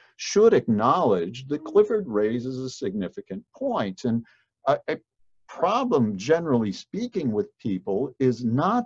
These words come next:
that they, uh, spend too much time <laughs> investigating, right? So Clifford is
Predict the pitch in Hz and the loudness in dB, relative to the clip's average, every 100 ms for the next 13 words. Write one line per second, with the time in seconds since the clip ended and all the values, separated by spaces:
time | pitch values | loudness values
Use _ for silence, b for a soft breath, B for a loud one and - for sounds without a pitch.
0 | - 139 - 110 98 92 90 _ _ _ | -4 -8 -2 2 2 0 -4 _ _ _
1 | _ _ 110 226 _ _ _ _ _ _ | _ _ -6 -6 _ _ _ _ _ _
2 | _ - - - 143 120 - 156 123 120 | _ -20 -10 -2 2 2 0 2 2 0
3 | - 143 123 123 117 214 196 131 - 95 | -2 2 2 4 4 4 2 -6 -6 -6
4 | - 175 - 123 110 120 b b b - | -8 -18 -8 -4 -2 -4 b b b -2
5 | 160 - 240 240 214 - 147 135 127 | 0 4 2 4 2 0 2 2 2